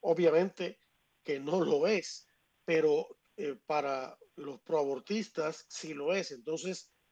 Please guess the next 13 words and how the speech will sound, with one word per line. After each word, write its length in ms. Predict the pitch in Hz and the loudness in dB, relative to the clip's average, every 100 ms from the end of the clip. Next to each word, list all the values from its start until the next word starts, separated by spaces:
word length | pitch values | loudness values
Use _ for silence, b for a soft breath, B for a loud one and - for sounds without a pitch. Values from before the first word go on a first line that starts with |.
| _ _ _ _ - | _ _ _ _ -8
eh, 380 | 165 147 147 - | -4 -2 -2 -4
el, 540 | 156 143 135 147 165 147 | -6 -4 -4 -8 -10 -8
la, 220 | 139 - - | -8 -8 -12
las 220 | 151 143 - _ _ | -14 -14 -16 _ _
personas 480 | 156 131 185 202 214 | -10 -4 0 0 0
que 180 | 214 175 | 0 -2
definieron 760 | 170 160 143 160 185 196 190 | -4 -8 -4 0 2 2 0
la 100 | 151 | -4
ley 200 | 139 170 | -2 -2
de 100 | 185 | -2
salud 420 | - 147 165 180 | -6 -4 -2 -2
de 140 | 160 143 | -2 -4
Texas 760 | - 202 - - 147 208 - | -2 -2 -4 -6 -4 -4 -10